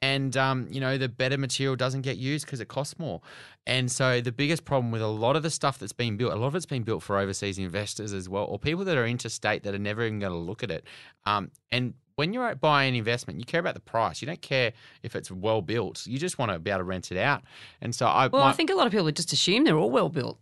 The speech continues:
Speaker 1: Yeah, I
Speaker 2: Just 'cause
Speaker 1: think
Speaker 2: it's new, nothing should go wrong with it because it's new. And it's an assumption that a lot of people have.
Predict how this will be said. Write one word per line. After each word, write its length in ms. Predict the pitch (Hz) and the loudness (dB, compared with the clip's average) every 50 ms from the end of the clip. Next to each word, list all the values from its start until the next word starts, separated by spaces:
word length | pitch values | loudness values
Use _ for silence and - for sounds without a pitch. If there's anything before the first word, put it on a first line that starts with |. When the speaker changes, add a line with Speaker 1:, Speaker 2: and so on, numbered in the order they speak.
| _ _ _ _ _ _ _ - | _ _ _ _ _ _ _ 2
Speaker 1:
Yeah, 320 | 196 190 165 147 135 127 | 4 6 8 8 8 8
I 40 | 113 | 6
Speaker 2:
Just 120 | 127 - | 4 6
'cause 100 | - 254 | 6 6
Speaker 1:
think 80 | 214 208 | 6 4
Speaker 2:
it's 100 | 170 170 | 4 4
new, 320 | 214 214 240 247 214 165 | 6 6 6 6 6 6
nothing 220 | 151 214 - 208 180 | 6 4 4 4 2
should 120 | - 175 | 4 6
go 120 | 170 156 | 6 6
wrong 160 | 156 180 233 262 | 6 6 6 6
with 100 | 254 180 | 6 4
it 80 | 147 | 4
because 220 | 160 156 - 180 156 | 2 2 2 2 0
it's 160 | - 147 - | 0 2 2
new. 420 | 170 190 247 240 160 139 104 139 147 - | 4 4 6 6 4 4 2 0 -2 0
And 140 | - 196 202 | 2 2 4
it's 160 | 196 185 - | 4 2 2
an 80 | 214 202 | 2 2
assumption 500 | 202 - - 247 294 - - - 139 143 | 2 4 4 4 4 4 4 4 4 2
that 100 | 131 143 | 2 2
a 20 | 165 | 4
lot 140 | 165 160 | 4 4
of 60 | 151 - | 4 4
people 240 | 170 156 - 123 | 2 0 0 0
have. 440 | 120 131 156 160 - - - - - | 2 2 2 2 2 0 -6 -8 -12